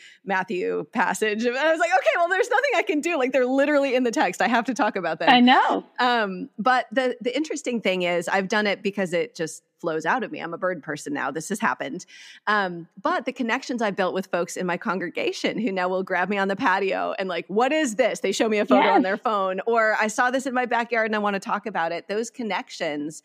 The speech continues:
Speaker 1: as a pastor,
Speaker 2: Mm-hmm.
Speaker 1: those ma-, like, those deepening connections with folks in my congregation wouldn't have happened without the birds, and they bear good fruit when now suddenly someone's in the hospital, but we've already made a connection because they had a
Speaker 2: Yes.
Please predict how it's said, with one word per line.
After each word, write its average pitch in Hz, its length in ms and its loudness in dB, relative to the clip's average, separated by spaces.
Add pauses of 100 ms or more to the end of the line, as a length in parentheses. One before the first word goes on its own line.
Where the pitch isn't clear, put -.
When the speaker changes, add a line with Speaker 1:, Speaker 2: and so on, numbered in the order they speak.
(440)
Speaker 1:
as 214 220 2
a 185 80 -2
pastor, - 920 -8
Speaker 2:
Mm-hmm. 226 380 -2
Speaker 1:
those 294 360 -2
ma-, 208 420 -6
like, 208 260 -2 (100)
those 247 400 -2
deepening 233 500 -4
connections 175 460 -8
with 165 160 -10
folks 156 200 -8
in 170 60 -10
my 165 100 -6
congregation 160 760 -10
wouldn't 208 240 -2
have 262 80 -4
happened 165 320 -4
without 160 280 -4
the 160 60 -8
birds, - 360 -8
and 190 200 -6
they 190 80 -2
bear 180 280 -4
good 208 280 -6
fruit 294 220 -6
when 175 100 -6
now 175 100 -4
suddenly 185 360 -8
someone's 180 340 -8
in 180 80 -6
the 165 80 -4
hospital, 170 720 -6
but 175 120 -4
we've 180 140 -4
already 185 280 -2
made 170 160 -4
a 165 40 -8
connection 160 460 -8
because 151 240 -10
they 139 100 -10
had 147 160 -2
a 226 40 2
Speaker 2:
Yes. 101 80 4